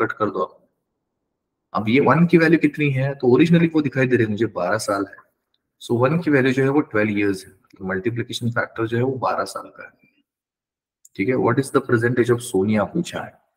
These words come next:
तो present age of Sonia कहाँ पे दिखाई दे रहा है मुझे? ये जो true value represent की जा रही है ना यहाँ पे Sonia का एज है, बस आपको क्या करना है, इसको आपके multiplication factor से multiply करना है। So कितना आ जाएगा answer? ट्वेंटी फ़ोर years।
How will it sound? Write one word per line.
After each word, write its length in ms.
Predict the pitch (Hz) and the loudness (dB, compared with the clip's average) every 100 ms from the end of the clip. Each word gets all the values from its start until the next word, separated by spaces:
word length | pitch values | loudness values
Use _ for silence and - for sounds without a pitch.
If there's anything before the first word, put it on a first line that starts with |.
| _ _ _ - | _ _ _ -14
तो 120 | - 110 | -4 2
present 300 | 117 147 143 | 6 6 6
age 120 | 147 | 4
of 60 | 147 | 2
Sonia 400 | - 127 147 139 | 2 2 4 2
कहाँ 220 | 123 120 | -2 -4
पे 100 | 120 | -4
दिखाई 240 | 117 113 | -4 -2
दे 80 | 104 | -2
रहा 100 | 98 | -2
है 40 | 98 | -4
मुझे? 140 | 95 | -2
ये 60 | 113 | 0
जो 120 | 135 | -2
true 420 | - 135 143 151 127 | -4 2 4 4 4
value 240 | 104 120 | 4 4
represent 460 | 107 104 104 104 101 | 4 0 -4 -4 -4
की 100 | 98 | -2
जा 140 | 87 | -2
रही 120 | 80 | -2
है 80 | 98 | -4
ना 60 | 135 | -6
यहाँ 120 | 143 | -8
पे 140 | - | -8
Sonia 340 | 85 - 101 95 | -8 -6 -6 -2
का 100 | 90 | -2
एज 260 | 90 85 - | -2 -4 -8
है, 140 | - _ _ _ _ _ | -20 _ _ _ _ _
बस 80 | - | -4
आपको 260 | 110 - 127 | -2 0 2
क्या 160 | 127 | 4
करना 280 | 123 123 127 139 | 4 4 2 0
है, 140 | 151 | -4
इसको 300 | - - - | -8 -8 -2
आपके 220 | 135 127 131 | -2 -2 -2
multiplication 640 | 98 95 117 113 123 127 | -2 -2 -4 -4 -4 -2
factor 280 | 101 92 92 | -2 -2 -4
से 120 | 113 | -6
multiply 460 | 95 87 87 - - | -4 -6 -10 -12 -14
करना 220 | - - - | -16 -20 -20
है। 80 | _ _ _ _ _ _ _ - | _ _ _ _ _ _ _ -10
So 120 | 101 | -8
कितना 240 | - 127 117 | -4 2 2
आ 60 | |
जाएगा 260 | 117 113 113 | 4 4 2
answer? 340 | 107 - 156 - _ | 0 -2 -6 -6 _
ट्वेंटी 420 | 101 101 104 131 | -2 0 -2 -4
फ़ोर 400 | 135 - 123 139 - | -6 -2 0 0 -2
years। 560 | 98 92 80 76 - | -2 0 -2 -6 -14